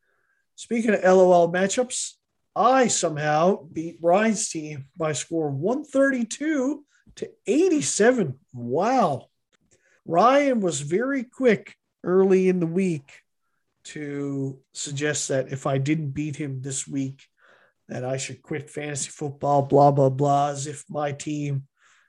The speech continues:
you know, as if I was starting the best version of my team, which I clearly was not.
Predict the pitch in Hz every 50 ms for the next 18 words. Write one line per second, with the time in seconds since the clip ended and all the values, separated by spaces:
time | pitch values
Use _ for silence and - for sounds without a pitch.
0 | _ _ _ _ - 147 139 135 131 139 139 139 127 - 165 170 - 160 156 151
1 | 151 - - - - 151 147 151 151 143 143 143 135 135 - - 156 151 139 -
2 | - - - 156 151 151 139 139 143 139 135 139 143 139 139 139 135 135 - -
3 | 139 131 131 131 131 131 - - 135 127 131 - - - 156 156 147 147 143 135
4 | 127 127 123 131 135 127 117 - 127 123 131 156 156 151 151 170 - -